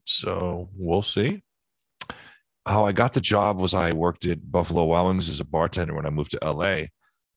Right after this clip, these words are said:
I had, I went from, like, a really nice bartending job at, like, a really awesome Buffalo Wild Wings.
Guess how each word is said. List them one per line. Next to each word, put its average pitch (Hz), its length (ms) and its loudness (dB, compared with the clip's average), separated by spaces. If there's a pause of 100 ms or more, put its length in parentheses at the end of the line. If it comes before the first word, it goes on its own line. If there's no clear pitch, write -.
I 80 100 2
had, 78 260 2
I 80 40 2
went 82 180 2
from, 80 160 -2
like, 76 140 0
a 76 40 0
really 78 220 0
nice 73 260 2
bartending 76 540 0
job 76 300 -2
at, 73 60 -4
like, 73 160 -6
a - 280 -6 (180)
really 78 360 -2 (120)
awesome 73 680 -2
Buffalo 76 380 0
Wild 80 260 2
Wings. 78 360 -2